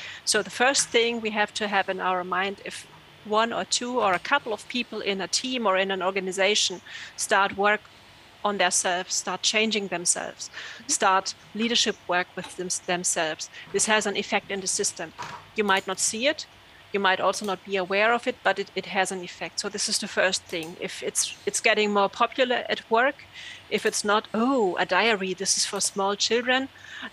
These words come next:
Speaker 1: um, then we have one real bi-, have made one real big step, so that people are starting to reflect themselves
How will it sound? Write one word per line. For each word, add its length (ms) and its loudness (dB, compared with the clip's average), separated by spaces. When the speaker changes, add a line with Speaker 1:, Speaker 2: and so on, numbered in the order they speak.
Speaker 1:
um, 440 2
then 320 4
we 100 4
have 340 2
one 280 0
real 320 0
bi-, 80 -2
have 300 -4
made 220 2
one 160 -2
real 280 -2
big 160 -2
step, 340 0
so 400 -10
that 180 -6
people 460 -6
are 220 -4
starting 420 -2
to 180 -8
reflect 480 -8
themselves 680 -8